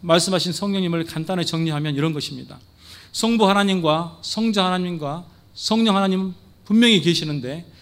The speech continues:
성부 하나님과 성령, 성자 하나님은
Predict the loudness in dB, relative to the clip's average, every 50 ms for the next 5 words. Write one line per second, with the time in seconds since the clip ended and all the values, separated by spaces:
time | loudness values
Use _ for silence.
0 | _ _ -12 -10 -6 -4 -4 -2 -2 0 2 2 2 2 2 2 0 0 0 0
1 | 0 -2 -2 -4 -8 -14 -20 -20 _ -8 -6 -4 -2 -2 0 0 -2 -4 -4 -6
2 | -4 -2 -2 0 2 2 2 2 2 0 -2 -2 -4 -8